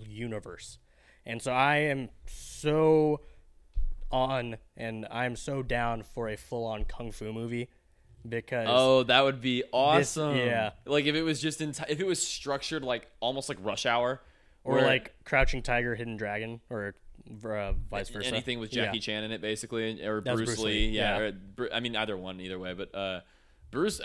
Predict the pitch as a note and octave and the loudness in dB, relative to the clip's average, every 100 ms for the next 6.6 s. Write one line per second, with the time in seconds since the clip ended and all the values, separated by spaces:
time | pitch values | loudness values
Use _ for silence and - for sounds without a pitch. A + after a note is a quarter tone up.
0 | - G3 - F3+ D#3 - - C#3 C#3 B2 | -6 -4 -4 -6 -8 -12 -12 -8 -4 -4
1 | G2+ A2 A#2+ G#2 F#2 G2+ G2+ G2 - G2+ | -2 -4 -6 -8 -8 -8 -8 -10 -8 -8
2 | F2 G2+ G#2+ - - G2+ A2 B2 A#2+ A#2 | -8 -10 -8 -10 -12 -14 -8 -6 -6 -4
3 | A#2 G2+ G#2 G#2+ F#2 F#2 C3+ B2+ B2 G#2+ | -4 -6 -6 -6 -6 -10 -6 -2 0 2
4 | G2+ C#3+ C4 G3+ B2+ C3 A2+ - B2+ B2+ | 0 0 0 2 4 4 0 -2 -2 0
5 | A2 G#2 - A2 A2+ - - - F3+ A#3 | -2 -6 -6 -6 -6 -10 -18 -2 2 2
6 | D4 C#4+ C#4 B3+ F3 B2 | 2 0 0 0 0 0